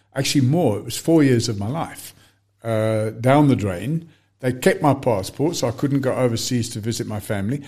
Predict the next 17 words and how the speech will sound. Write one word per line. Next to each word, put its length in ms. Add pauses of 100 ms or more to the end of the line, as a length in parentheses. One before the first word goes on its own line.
(160)
There 120
was 100
a 60
lot 180
of 140
issues. 500 (560)
And 320
the 380
instantaneous 1200
justice 840 (300)
that 140
they 160
tried 400
to 60
serve 400
on 320
me 500